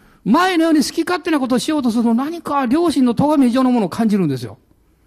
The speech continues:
それまでは漁師の咎めだけで、で済んだんですけどね。<laughs> あの、それからは、「神様ごめんなさい。」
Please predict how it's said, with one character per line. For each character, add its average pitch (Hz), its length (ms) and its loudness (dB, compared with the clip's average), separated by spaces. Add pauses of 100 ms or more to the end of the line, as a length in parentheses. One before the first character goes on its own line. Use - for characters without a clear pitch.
(220)
そ 339 140 0
れ 508 100 -2
ま 415 140 -2
で 339 60 0
は 320 140 2
漁 339 220 2
師 285 80 0
の 220 100 0
咎 226 180 0
め 208 80 0
だ 214 60 0
け 214 60 -4
で、 220 120 -2 (160)
で 233 100 -2
済 226 160 -2
ん 247 60 2
だ 302 100 2
ん 240 40 0
で 151 80 -4
す - 80 -12
け 123 80 -10
ど 113 100 -12
ね。 196 160 -8 (380)
<laughs> - 400 -8
あ 254 40 4
の、 220 260 0 (200)
そ - 140 -6
れ 392 80 -2
か 294 220 -4
ら 226 60 0
は、 - 220 -6 (500)
「神 - 240 -2
様 180 220 -2
ご 156 120 -8
め - 120 -8
ん - 20 -6
な 196 80 -4
さ - 140 -6
い。」 147 60 -6